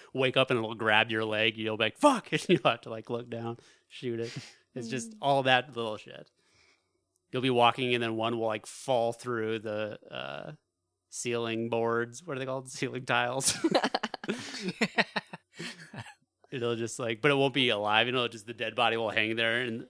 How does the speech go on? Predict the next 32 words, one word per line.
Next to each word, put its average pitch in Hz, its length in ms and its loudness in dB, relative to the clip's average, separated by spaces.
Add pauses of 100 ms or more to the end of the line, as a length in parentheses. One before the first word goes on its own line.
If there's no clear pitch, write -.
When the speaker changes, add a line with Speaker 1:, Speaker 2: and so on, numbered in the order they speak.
(180)
Speaker 1:
but 135 220 -4
the 127 120 -2
Speaker 2:
Yeah. 120 140 0
Speaker 1:
music 123 320 0
is 113 120 -2
all 117 140 2
done 117 240 0
perfect, 117 400 -4
perfect 117 340 -2
timing 113 460 0
to 117 320 -4
jump 110 340 -6
you 110 200 -6 (400)
out 117 200 -8
your 110 100 -10
boots. - 500 -8 (520)
It 135 120 -6
is 131 160 -4
good, 107 260 -8
man. 98 320 -12 (1040)
So 104 400 -8
wanted 110 320 -4
to 107 80 -6
give 104 220 -6
a 104 60 -4
good 107 240 -4
positive 110 460 0
review 113 340 0
off 110 220 0
the 107 80 -12
bat 143 680 2
there. 127 800 0